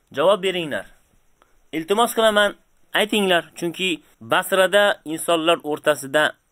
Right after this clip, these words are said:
o'limlar, qatllar vujudga kelyapti shu ish sababli. Hamma narsa shu ishga bog'lanib qolgan." Bular majburlanib bay'at berdimi, rozi bo'lib bay'at berdimi? Aytinglar, insonlar bekordan bekor qatl qilinib ketmasin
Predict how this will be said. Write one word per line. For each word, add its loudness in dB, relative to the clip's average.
o'limlar, 0
qatllar 0
vujudga -8
kelyapti -2
shu -6
ish -10
sababli. -6
Hamma 2
narsa 2
shu -8
ishga 0
bog'lanib 0
qolgan." -6
Bular 2
majburlanib 2
bay'at 2
berdimi, 0
rozi 2
bo'lib 0
bay'at 2
berdimi? -10
Aytinglar, 0
insonlar -2
bekordan -6
bekor -10
qatl -6
qilinib -8
ketmasin -8